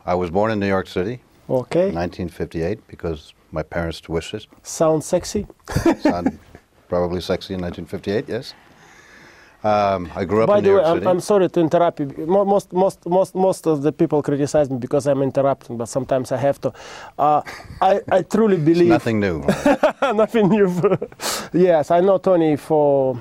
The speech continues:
Speaker 2: a long time, and he knows there's nothing new when Oleg Tinkov is interrupting, so shut up. <laughs> And, uh, I,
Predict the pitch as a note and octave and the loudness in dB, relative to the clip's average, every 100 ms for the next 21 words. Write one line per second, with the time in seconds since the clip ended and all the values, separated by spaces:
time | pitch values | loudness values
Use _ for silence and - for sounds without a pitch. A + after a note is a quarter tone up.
0 | - D#3+ D3 - D3 C3+ C3 B2+ D3+ C#3 | 0 0 0 0 0 2 -2 -2 0 0
1 | B2 A#2 B2+ C3+ C3+ C3 C3+ B2+ - - | 0 -4 -2 -2 -2 -2 -2 -2 -6 -18
2 | - - - C3+ C#3 C3+ - B2+ C#3+ G#2 | -20 -6 -2 2 2 0 -2 -2 -2 -2
3 | A#2 B2+ A#2 C3 B2 A2+ G#2 - G#2+ - | -6 -6 0 0 0 -6 -10 -8 -10 -6
4 | B2 A#2+ G#2+ - - - - - - - | -4 -2 -4 -10 -18 -16 -14 -16 -2 -2
5 | - - A3 A#3+ G#3 - E3 C#3+ - E3+ | -2 -2 0 2 0 -4 -16 -16 -2 2
6 | F3 E3 - D#3+ D#3+ D#3+ | 4 4 2 0 2 -2